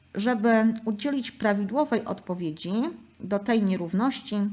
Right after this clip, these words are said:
musimy oba te przedziały, które tutaj uzyskaliśmy, narysować na jednej osi liczbowej. I zaznaczamy, e,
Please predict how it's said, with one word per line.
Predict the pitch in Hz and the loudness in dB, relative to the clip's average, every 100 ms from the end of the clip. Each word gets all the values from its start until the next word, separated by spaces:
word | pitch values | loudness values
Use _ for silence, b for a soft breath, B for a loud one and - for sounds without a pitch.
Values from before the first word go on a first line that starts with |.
| - 214 | -4 0
musimy | 208 - 330 294 254 247 B B B B - - | 0 0 0 4 4 2 B B B B -2 2
oba | 294 254 | 4 4
te | 214 220 185 - | 4 2 2 -2
przedziały, | 233 190 220 196 | -4 0 2 2
które | 190 - 185 | 0 -2 -4
tutaj | - 294 226 185 | -2 -2 0 -2
uzyskaliśmy, | 190 185 - 208 254 294 240 196 202 - | -2 -4 -2 -4 -2 0 2 2 0 0
narysować | 208 262 311 247 233 240 226 220 214 - | 2 4 4 2 2 0 2 0 -2 0
na | 190 185 185 - | 0 0 -2 -4
jednej | 202 240 208 208 208 | 0 0 0 -2 -2
osi | - 190 - 190 190 - - | -4 -4 0 0 0 -4 -4
liczbowej. | 190 196 175 185 185 170 - - B B B B B B B - | -2 0 2 2 0 -4 -8 -14 B B B B B B B -2
I | |
zaznaczamy, | 285 302 302 262 269 269 247 240 240 240 - | 4 4 4 2 2 4 6 4 2 -2 -4
e, | 214 | -4